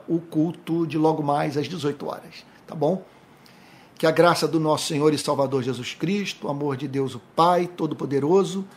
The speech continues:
e a comunhão do Espírito Santo sejam com cada um de vocês, desde agora e para todo sempre. Amém.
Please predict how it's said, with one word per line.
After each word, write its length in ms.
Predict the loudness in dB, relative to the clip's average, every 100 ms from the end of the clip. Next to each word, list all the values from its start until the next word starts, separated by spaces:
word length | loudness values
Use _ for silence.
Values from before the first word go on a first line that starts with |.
| -20 -20 -20 _
e 80 | -2
a 40 | -2
comunhão 500 | 0 0 0 0 -2
do 120 | -4
Espírito 640 | -6 -8 2 4 4 0
Santo 640 | -6 -4 -2 -2 -4 -8 -10
sejam 420 | -6 -4 -2 -2
com 180 | -4 -12 0
cada 320 | 2 2 0
um 80 | -4
de 80 | -4
vocês, 560 | -8 -6 -4 -2 -2
desde 260 | -4 -2 -2
agora 440 | -4 -4 -6 -8 -16 _ _ _ _ _ _ _
e 60 | -6
para 240 | -2 -2
todo 240 | -4 -10 -10
sempre. 420 | -10 -10 -10 -12
Amém. 280 | -14 -16